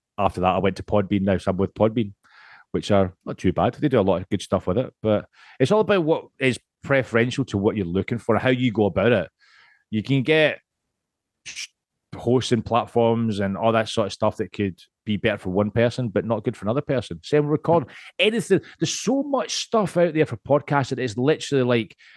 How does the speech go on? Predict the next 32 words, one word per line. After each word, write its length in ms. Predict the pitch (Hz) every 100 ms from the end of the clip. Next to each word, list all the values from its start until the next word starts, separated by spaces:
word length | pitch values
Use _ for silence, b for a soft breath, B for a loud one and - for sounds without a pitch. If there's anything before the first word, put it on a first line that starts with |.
| B
it's 160 | 147 156
like, 160 | 135 -
you 100 | 156
know, 60 |
when 120 | 156
you 60 | 143
go 160 | 139 135
to, 220 | - 110
like, 200 | 104 -
the 100 | 104
gym 320 | 95 123 123 123
and 80 |
stuff, 220 | 104 110 101
there's 120 | 107
so 100 | 160
many 140 | 156 143
people 280 | - 123 110
telling 300 | - 117 123
you 60 | 113
information. 640 | 98 85 85 107 - 85 _ _ B B B -
And 420 | 107 110 107 101 -
what 180 | 117 127
I 160 | 135 131
always 360 | 123 113 107
say 180 | 107 110
to 80 | -
them 140 | 117 92
is, 260 | 90 - -
uh, 60 | 110 - -
'cause 100 | 135
I've, 140 | 120
I've 280 | 131 123 110